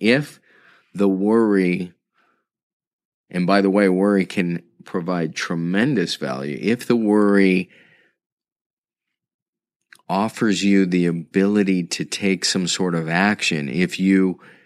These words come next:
if it's in your sphere of control,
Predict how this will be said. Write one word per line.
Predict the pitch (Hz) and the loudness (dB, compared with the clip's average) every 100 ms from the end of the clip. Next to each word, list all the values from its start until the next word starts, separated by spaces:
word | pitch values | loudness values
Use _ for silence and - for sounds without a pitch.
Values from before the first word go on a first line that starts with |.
| _ | _
if | 82 90 101 | -4 -2 -2
it's | 82 | -2
in | 95 107 101 | 0 0 2
your | 98 113 | 2 2
sphere | 101 - - 104 101 98 95 92 - | 2 0 -2 0 0 2 0 -4 -6
of | 92 92 87 85 | -4 -2 -4 -6
control, | - 87 85 - 107 92 71 - - | -8 -8 -6 -2 0 0 -2 -8 -16